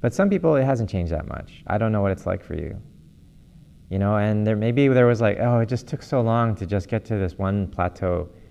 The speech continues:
and now we've gotta change again." And I wonder if this might be even what we're feeling as a church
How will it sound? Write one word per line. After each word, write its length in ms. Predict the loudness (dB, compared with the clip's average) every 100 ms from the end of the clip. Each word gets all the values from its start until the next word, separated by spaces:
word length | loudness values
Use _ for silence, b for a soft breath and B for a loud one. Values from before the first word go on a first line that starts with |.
| B
and 80 | -4
now 140 | -2
we've 100 | 0
gotta 160 | 0 0
change 360 | -2 -6 -4
again." 380 | -6 -6 -8 -8 -14 -20 -20 -20 -20 -20 -20 -20 -20 -20 -20 -20 -20 -20 -20 -20 -20 -20 -20 -20 b b b b b b -2
And 100 | 2
I 80 | 4
wonder 260 | 6 6 4
if 80 |
this 140 | 2 0
might 200 | 0 0
be 180 | 0 0
even 220 | 0 0
what 100 | 0
we're 140 | -2
feeling 440 | -4 -4 0 0 -2
as 120 | -4
a 60 |
church 520 | -6 -2 0 -2 -8